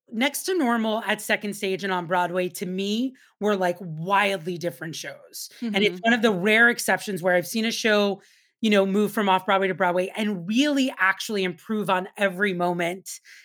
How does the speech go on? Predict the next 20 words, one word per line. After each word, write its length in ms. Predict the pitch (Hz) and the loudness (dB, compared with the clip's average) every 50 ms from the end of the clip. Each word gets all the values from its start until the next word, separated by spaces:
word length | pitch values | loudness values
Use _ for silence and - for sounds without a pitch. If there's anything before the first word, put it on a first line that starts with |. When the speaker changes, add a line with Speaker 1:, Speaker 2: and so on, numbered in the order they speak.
| _ - | _ -4
Speaker 1:
You 80 | 214 220 | 0 2
know, 240 | 202 190 190 175 160 | 4 4 4 4 2
Speaker 2:
Yeah. 180 | 156 151 147 165 _ _ _ _ - | 0 -4 -8 -12 _ _ _ _ -20
Speaker 1:
what, 440 | - 165 160 180 208 240 254 254 - | -18 -14 -8 -2 0 2 2 0 0
tell 140 | - 247 | 2 4
me 80 | 247 269 | 4 4
about 280 | 254 196 208 196 196 - | 6 4 2 2 2 0
that 220 | 196 185 180 196 | 0 0 0 -2
experience 640 | 202 403 392 - - - - 202 190 185 185 - - | -4 -8 -10 -10 -8 -2 0 0 0 0 -2 -2 -2
of 140 | 180 175 - _ - - - - | -2 -2 -4 _ -20 -20 -18 -10
sort 240 | - - 226 202 196 | -4 -2 0 0 0
of 160 | 175 160 - | 0 -2 -2
being 200 | 202 196 196 185 | -2 -2 -2 -2
part 260 | - - 196 185 175 | -2 0 2 2 2
of 80 | 180 175 | 2 0
something 260 | - 196 180 180 165 | -2 -4 -2 -2 -4
that 160 | 165 160 175 | -4 -6 -6
was 240 | 180 175 156 - - - _ - | -6 -8 -8 -10 -16 -10 _ -2
ever 280 | 196 185 165 180 170 | -2 2 2 0 0
evolving. 440 | 165 147 160 156 151 156 147 - | 0 0 0 0 0 0 -4 -8